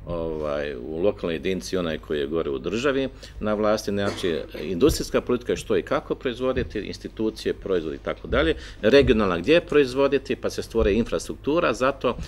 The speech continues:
i onda dolazi fiskalna politika koja potiče takvu industrijsku i regionalnu politiku, naravno i pazi na socijalnu politiku i onda dođe monetarna politika koja do-, proizvodi dovoljno kvalitetnog novca da sve to skupa,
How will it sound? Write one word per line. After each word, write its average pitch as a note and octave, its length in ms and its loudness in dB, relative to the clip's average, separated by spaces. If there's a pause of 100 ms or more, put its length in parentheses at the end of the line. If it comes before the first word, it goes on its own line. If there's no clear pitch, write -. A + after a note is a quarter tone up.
(120)
i A#2+ 80 2
onda A#2 120 4
dolazi G2 420 4
fiskalna C#3+ 460 -2
politika B2 420 -2
koja F2 200 2
potiče - 480 -2
takvu F#2 300 -2
industrijsku E2 540 -2
i - 40 4
regionalnu C3 440 2
politiku, A2+ 560 -4 (280)
naravno F#2 360 0
i D#2+ 80 -2
pazi F2 300 0
na C2+ 120 -6
socijalnu D3 460 0
politiku A#2+ 480 -2
i C#3 80 2
onda B2 120 4
dođe A2 260 2
monetarna G2 540 0 (420)
politika G#2+ 500 2
koja F2 400 2
do-, G#2 380 4 (140)
proizvodi G2+ 380 2
dovoljno G#2+ 420 4
kvalitetnog F#2 640 0
novca F2+ 440 -2 (280)
da F2+ 100 2
sve F2+ 200 4
to E2+ 220 0
skupa, E2 420 0